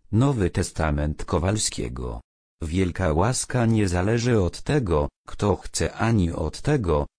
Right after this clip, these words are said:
kto się ubiega, ale jest dla tego, kto chce, i dla tego, kto się ubiega, gdy zostaje powołany.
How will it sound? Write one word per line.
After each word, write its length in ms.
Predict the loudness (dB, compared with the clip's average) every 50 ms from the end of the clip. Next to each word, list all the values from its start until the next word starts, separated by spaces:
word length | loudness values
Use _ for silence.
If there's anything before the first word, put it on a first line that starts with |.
| _
kto 360 | -6 -4 -2 0 2 2 0 0
się 200 | -2 -2 -2 -2
ubiega, 680 | -2 -4 -2 -2 0 0 0 0 0 0 0 -2 -6 -10 _ _ -4
ale 260 | -2 0 0 0 0
jest 360 | 0 0 -2 -2 -4 -6 -6 -6
dla 300 | -4 -2 -2 -2 -2 -2
tego, 480 | 0 0 0 2 2 2 0 0 0 -4 _ _ _
kto 260 | -12 -6 -2 0 0
chce, 320 | 0 -2 -4 -2 0 0 0
i 240 | 2 0 -2 -2 0
dla 240 | 0 0 0 0
tego, 480 | 2 2 0 0 2 2 2 2 0 0 -4 _ _ _
kto 360 | -4 -2 0 2 2 2 0
się 200 | 0 -2 -2 -2
ubiega, 640 | -2 -2 -4 -2 0 0 0 2 2 2 0 0 -2 -4 _ _ -14
gdy 420 | -8 -6 -4 0 2 2 4 4 2
zostaje 600 | 2 0 -2 -2 -2 0 0 2 2 2 2 2
powołany. 840 | 2 2 2 2 2 0 0 0 0 -2 -2 -4 -6 -6 -8 -8 -10